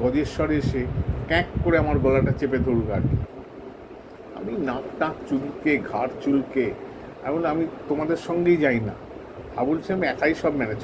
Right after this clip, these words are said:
করে নেব।" ক্যাবলা বলল, "বেশি ওস্তাদি করিস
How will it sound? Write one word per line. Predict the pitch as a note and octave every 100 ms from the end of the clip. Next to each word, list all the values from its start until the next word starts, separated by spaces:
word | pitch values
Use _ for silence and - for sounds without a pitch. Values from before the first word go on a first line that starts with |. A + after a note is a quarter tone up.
| -
করে | F#2+
নেব।" | F2+ F2+ - - - - - - - - - -
ক্যাবলা | A#2+ B2 C3+
বলল, | C3 G#2+
"বেশি | G#2+ C#3 - D3 C#3+ C3+
ওস্তাদি | A#2 - B2 B2 A#2
করিস | G2 F#2